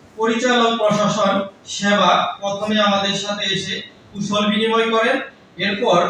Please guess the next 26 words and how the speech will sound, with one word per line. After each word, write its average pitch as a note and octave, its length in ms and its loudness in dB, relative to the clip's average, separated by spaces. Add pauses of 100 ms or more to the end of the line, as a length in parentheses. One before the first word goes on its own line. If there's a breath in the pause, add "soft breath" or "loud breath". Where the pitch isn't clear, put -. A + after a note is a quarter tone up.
(140)
নিজের G3 500 2
ভ্যালু F#3+ 520 2
অন্যের A#3 440 0
কাছে G#3 360 2
কিভাবে A3 480 -2
বাড়ানো - 420 4
যায় F3+ 220 4 (300)
সে G#3 240 -4
বিষয়গুলো G#3+ 1160 -2
তুলে F#3+ 220 0
ধরেন, E3+ 600 2
যার F#3 300 2
মধ্যে A3+ 240 0
ছিল G#3+ 180 0 (560)
যোগ্য A3+ 380 0
হতে G#3 280 2
হবে, D3 320 2 (960)
স্মার্টনেস A#3+ 680 2 (360)
শো A#3 240 0
করতে A#3 320 2
হবে, F#3+ 540 2 (340)
কমিউনিকেশন A#3+ 760 2 (260)
স্কিল G#3 600 -2
বাড়াতে F#3+ 400 2
হবে, E3 240 2 (720)
ওয়ার্নিং A3 420 4